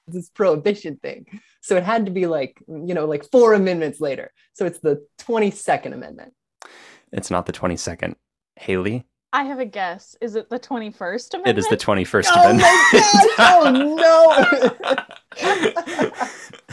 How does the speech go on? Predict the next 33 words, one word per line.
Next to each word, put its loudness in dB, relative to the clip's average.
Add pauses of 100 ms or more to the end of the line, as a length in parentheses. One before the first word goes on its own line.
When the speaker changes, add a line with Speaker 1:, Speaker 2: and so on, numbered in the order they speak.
(140)
Speaker 3:
This -6
is -4
what 0
you -8
get -4
for -8
making -6
fun -8
of -8
New -10
Jersey. -10
I'm -10
just -12
Speaker 1:
You're 0
Speaker 3:
stealing 0
Speaker 1:
right. -4
It's -10
Jersey -2
karma. -4 (160)
Speaker 2:
Yeah. -6 (800)
It's -2
the 0
only 2
constitutional -4
amendment -2
to -6
be -4
repealed. -4 (380)
And -6
despite -4
the -2
law, 0 (100)
um, -6